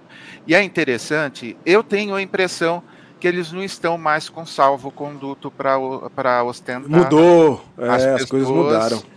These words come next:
Speaker 1: as pessoas estão prestando atenção, e quando, ah, eu conversei com o menino do outfit, eles estavam com vinte e seis mil seguidores, quando a gente,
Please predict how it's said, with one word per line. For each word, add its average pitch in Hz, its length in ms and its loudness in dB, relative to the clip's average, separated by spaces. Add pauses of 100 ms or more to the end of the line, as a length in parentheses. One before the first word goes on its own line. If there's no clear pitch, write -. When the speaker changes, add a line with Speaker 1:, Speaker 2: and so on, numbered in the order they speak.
(360)
Speaker 1:
as 117 180 -4
pessoas 123 480 -6
estão 123 320 -6
prestando 110 460 -8
atenção, 123 680 -4
e 147 80 -8
quando, 190 300 -2
ah, 135 260 4
eu 123 100 -2
conversei 120 580 -8
com 101 760 -14
o 107 120 -12
menino 107 440 -10
do 101 340 -10
outfit, 139 580 -6
eles 113 160 -8
estavam 139 320 -2
com 131 200 -16
vinte 165 260 -8
e - 60 -14
seis 143 500 -4 (340)
mil 127 160 -8
seguidores, 123 800 -6 (440)
quando 113 200 -2
a 107 40 -2
gente, 101 840 -10